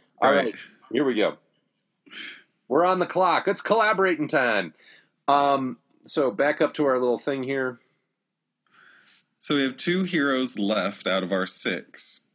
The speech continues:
Speaker 1: We need two more heroes. That's the wrong, I'm in the wrong spot here. Okay. So we've got Fungi, the Beast <laughs> from the East. I love that. Okay. Uh, <laughs> I didn't like it at, at first.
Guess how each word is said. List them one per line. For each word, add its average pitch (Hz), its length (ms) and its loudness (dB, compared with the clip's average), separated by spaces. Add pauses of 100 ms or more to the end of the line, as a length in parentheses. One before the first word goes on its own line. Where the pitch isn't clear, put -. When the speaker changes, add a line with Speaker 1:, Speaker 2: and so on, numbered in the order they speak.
(300)
Speaker 1:
We 131 140 0
need 127 220 -4
two 185 480 -2
more 139 420 0
heroes. 95 640 0
That's 98 260 -4
the 92 120 -6
wrong, 87 420 -4
I'm 92 100 -6
in 92 40 -6
the 87 80 -6
wrong 85 200 -6
spot - 320 -10
here. - 140 -18 (600)
Okay. - 220 -14 (1120)
So - 240 0
we've 127 160 0
got 123 180 2
Fungi, 147 680 2
the 117 120 -2
Beast 135 360 -2
<laughs> - 0 -
from 117 280 -6
the 98 220 -6
East. - 280 -4
I 95 60 0
love 92 200 -2
that. - 180 -6
Okay. 101 220 -2 (400)
Uh, 131 180 0 (400)
<laughs> - 380 -20
I 110 140 0
didn't 208 220 0
like 202 200 4
it 180 60 0
at, 165 180 0
at 147 240 0
first. 127 420 0